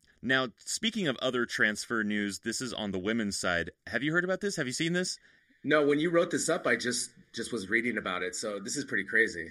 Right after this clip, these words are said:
Speaker 1: It's far out, man. They are making, the women are making some major moves, picking up, they've picked up two people already, Stephanie van der Gracht from Ajax, um, a defender, and one of Lieke Martin's countrywomen. So we get that,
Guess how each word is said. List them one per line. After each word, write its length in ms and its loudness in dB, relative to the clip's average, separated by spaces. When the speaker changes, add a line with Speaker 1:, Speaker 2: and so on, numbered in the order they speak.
Speaker 1:
It's 120 -12
far 280 2
out, 200 4
man. 200 0
They 160 4
are 80 2
making, 460 -2
the 100 -4
women 280 0
are 80 0
making 300 -2
some 260 -6
major 400 0
moves, 520 0
picking 340 -4
up, 280 -4
they've 180 0
picked 220 2
up 160 0
two 180 -4
people 300 -4
already, 400 0
Stephanie 480 -2
van 220 -2
der 100 -2
Gracht 480 0
from 380 0
Ajax, 640 2
um, 320 0
a 100 -2
defender, 600 -2
and 280 0
one 200 0
of 160 -2
Lieke 260 -2
Martin's 360 0
countrywomen. 720 -4
So 220 -4
we 80 -2
get 220 -4
that, 220 2